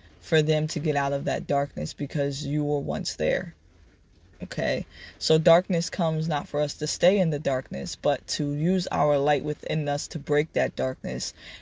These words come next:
And when that darkness comes again, we allow that bright, that, that light to help someone else break through their darkness. So it's a constant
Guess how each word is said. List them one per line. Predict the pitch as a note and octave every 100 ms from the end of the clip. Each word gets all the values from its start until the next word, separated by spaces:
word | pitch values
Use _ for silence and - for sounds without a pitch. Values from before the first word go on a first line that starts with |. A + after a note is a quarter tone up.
| -
And | D3+ D3+
when | D3 C#3+
that | C#3
darkness | - D3 D3 C#3+
comes | - C#3+ C#3
again, | C#3+ C#3+ D#3 D3+ C#3+ D#3 - _
we | D3+ D3+
allow | C#3+ C#3 C#3
that | C#3 C3+ -
bright, | C#3 - - - -
that, | D3 C#3+ - _ -
that | D3 C#3
light | C3+ C#3 C#3 -
to | -
help | C#3+ D#3 C3+ -
someone | - C3+ B2+ -
else | C3 B2+ -
break | - C3 B2 -
through | B2+
their | - A2
darkness. | - - - - - - - _ _ - - - - - -
So | - D3+ D3
it's | -
a | C#3+
constant | - E3+ D3+ D#3 - - C#3 - -